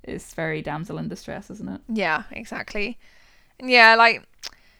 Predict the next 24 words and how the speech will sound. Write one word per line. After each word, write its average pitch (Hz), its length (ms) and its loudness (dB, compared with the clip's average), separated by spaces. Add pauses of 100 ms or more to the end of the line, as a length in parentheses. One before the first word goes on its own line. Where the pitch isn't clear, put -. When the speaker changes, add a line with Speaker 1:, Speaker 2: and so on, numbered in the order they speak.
(100)
Speaker 2:
I 240 40 0
agree, 262 260 2
I'm 247 120 0
also 262 200 0
a 233 40 0
bit 226 120 0
mixed. 214 340 0
I 220 60 4
don't 220 180 2
want 202 160 -8
to - 60 -10
say 196 440 2
she 208 200 -8
can't 202 380 -2
have 220 180 0
some 226 180 -8
sort 226 160 -8
of 233 60 -8
extreme 208 580 -8
physical - 480 -8
reaction 208 440 -4
to 233 100 -14
that - 160 -4
trauma, 220 500 -4